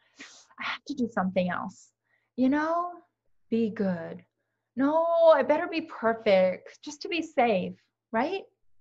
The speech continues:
Huh? That's the problem I had in the first place, trying to fix all my problems on my own.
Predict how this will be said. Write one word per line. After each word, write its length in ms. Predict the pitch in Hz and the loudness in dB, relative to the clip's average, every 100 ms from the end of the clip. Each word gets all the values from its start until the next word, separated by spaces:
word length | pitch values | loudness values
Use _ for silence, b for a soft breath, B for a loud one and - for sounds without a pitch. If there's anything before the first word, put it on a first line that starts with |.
| - | -20
Huh? 240 | - 240 320 784 - _ _ _ _ _ _ _ - | 0 4 6 4 -2 _ _ _ _ _ _ _ -4
That's 200 | 427 - | -2 2
the 80 | 494 | 0
problem 340 | 269 277 285 311 | 4 2 4 0
I 80 | |
had 220 | 302 247 202 | 0 2 4
in 100 | 254 | 4
the 80 | |
first 300 | 320 494 605 - | 4 6 4 2
place, 500 | 277 196 175 175 - _ _ _ _ _ - | 2 4 2 -4 -16 _ _ _ _ _ -10
trying 220 | 302 330 | -2 -2
to 80 | 330 | -2
fix 240 | 359 359 | -8 -2
all 100 | 330 | 0
my 140 | 330 330 | 2 0
problems 480 | - 320 359 349 | 0 0 0 -2
on 100 | 294 | 0
my 180 | 277 269 330 480 | 4 4 2 0
own. 260 | 202 180 | 0 -2